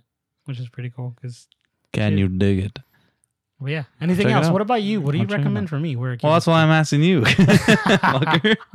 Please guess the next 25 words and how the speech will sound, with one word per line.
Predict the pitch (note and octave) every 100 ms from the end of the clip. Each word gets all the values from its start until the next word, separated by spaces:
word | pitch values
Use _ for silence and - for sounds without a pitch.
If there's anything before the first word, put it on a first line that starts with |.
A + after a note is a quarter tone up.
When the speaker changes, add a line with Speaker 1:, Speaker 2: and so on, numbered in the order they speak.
| D3+ -
Speaker 1:
<laughs> | D#3 - D3+ - - - - _ _ - - E4+
Actually, | A3 G#3+ A#3+
you |
know, | G#3
you're | G#3 F#3+
watching | E3+ F3+ G#3
Community. | F3+ C3+ D3+ E3+ D#3+ D3+
I | B2+ C3+
wanna | C#3 C#3+
watch | B2 C#3
that | A#2+ C3+
now. | C3 B2+
Speaker 2:
Oh, | A#2 F#2+
watch | G2+ A#2
that. | B2 A2+ G2 F#2+ -
Um, | G#2+ G2+ G2 F#2
Speaker 1:
I've | B2+
been | C3
watching | B2+ A#2+
Speaker 2:
have | -
you | B2
watched | B2+ C3
Speaker 1:
it. |
Speaker 2:
The | A#2+
Boys? | G#2 A2+ C3 -